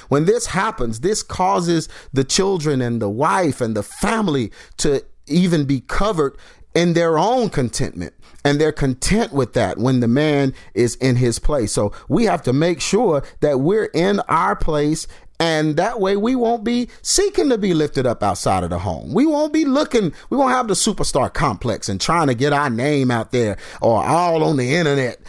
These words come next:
telling all our business and trying to look like something that we're really not, all on social media and all this. This stuff comes from people that are whack in their home. So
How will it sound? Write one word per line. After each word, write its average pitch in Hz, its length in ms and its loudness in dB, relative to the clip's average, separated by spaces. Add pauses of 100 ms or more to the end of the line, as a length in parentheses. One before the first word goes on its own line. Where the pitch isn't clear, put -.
(260)
telling 185 300 2
all 170 220 0
our 165 140 0
business 123 640 -2
and 98 180 -6
trying 170 360 2
to 135 60 2
look 143 280 0
like 151 240 0
something 156 440 0
that 139 140 0
we're 131 140 0
really 151 280 2
not, 139 280 0
all 147 320 2
on 143 200 0 (220)
social 160 480 -2
media 143 440 0
and 123 100 0
all 123 140 0
this. 120 80 -2
This 262 200 -2
stuff - 280 -4
comes 165 280 -2
from 143 180 -2
people 135 440 0 (180)
that 135 180 2
are 113 120 2
whack 135 460 0
in 123 220 2
their 117 200 2
home. 92 340 -4
So 110 300 0